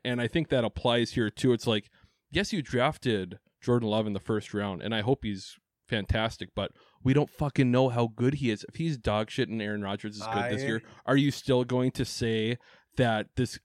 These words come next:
Speaker 1: this was a good move? I just don't think he can.
Speaker 2: I think we're onto something.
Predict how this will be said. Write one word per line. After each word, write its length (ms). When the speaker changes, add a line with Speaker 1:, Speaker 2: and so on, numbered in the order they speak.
Speaker 1:
this 200
was 240
a 320
good 280
move? 580
I 140
just 220
don't 160
think 180
he 80
can. 200
Speaker 2:
I 260
think 440
we're 120
onto 200
something. 560